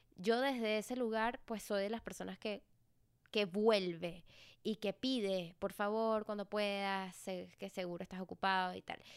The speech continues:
Si esto ha pasado ya muchas veces, que has pedido una respuesta, que has escrito mucho, y esa persona igual no te responde, ok, listo, ghosting. Ok, te está ignorando. Ghosting es básicamente una persona que decide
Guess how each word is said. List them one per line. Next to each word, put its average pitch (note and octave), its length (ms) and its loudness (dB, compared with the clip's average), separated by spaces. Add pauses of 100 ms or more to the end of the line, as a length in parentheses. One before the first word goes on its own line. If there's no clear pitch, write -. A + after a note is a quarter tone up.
(140)
Si - 220 -2
esto C#4+ 200 0
ha F4 40 -4
pasado C#4+ 420 2
ya C4 140 2
muchas A#3+ 340 -2
veces, - 500 -4 (460)
que G3+ 80 -4
has G3 60 -6
pedido A3+ 240 0
una A#3+ 120 2
respuesta, F#3+ 460 -6
que - 100 -12
has G3 120 -6
escrito G#3+ 400 -6
mucho, E3+ 380 -6 (220)
y G3 60 -4
esa G#3 160 -4
persona A3 300 -4
igual A3+ 240 0
no A3+ 100 -4
te A3+ 60 -6
responde, D4 480 -10
ok, E4+ 200 -8 (240)
listo, G3+ 360 -8
ghosting. F3 480 -6 (400)
Ok, D4 200 -8 (260)
te - 60 -8
está G3+ 140 -4
ignorando. G3 480 0
Ghosting C4+ 340 0
es D4+ 100 -6
básicamente A#3+ 540 -4
una A#3+ 120 -6
persona G#3+ 340 -8
que G#3+ 100 -6
decide A#3+ 480 -2